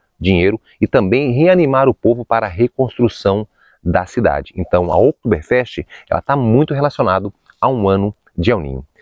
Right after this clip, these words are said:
Eu espero que você tenha gostado desse vídeo, aprendido um pouco mais sobre a geografia. Se você gostou, deixa aqui abaixo o seu comentário, sua dúvida, sugestão para um novo vídeo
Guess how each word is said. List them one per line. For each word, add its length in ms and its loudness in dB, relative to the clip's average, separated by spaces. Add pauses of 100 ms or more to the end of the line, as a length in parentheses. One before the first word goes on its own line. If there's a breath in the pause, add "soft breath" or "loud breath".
(160 soft breath)
Eu 80 4
espero 260 0
que 40 -4
você 180 -2
tenha 180 0
gostado 640 -2
desse 240 -6
vídeo, 240 2
aprendido 580 0
um 100 -2 (140)
pouco 300 0
mais 420 -2 (260 soft breath)
sobre 460 0
a 60 -2
geografia. 600 -2
Se 140 -12
você 240 -2
gostou, 400 -2 (200)
deixa 440 0
aqui 160 -2
abaixo 380 -2
o 20 -18
seu 180 0
comentário, 520 -2
sua 180 0
dúvida, 340 0 (400 soft breath)
sugestão 800 0
para 160 0
um 20 -6
novo 220 -2
vídeo 280 0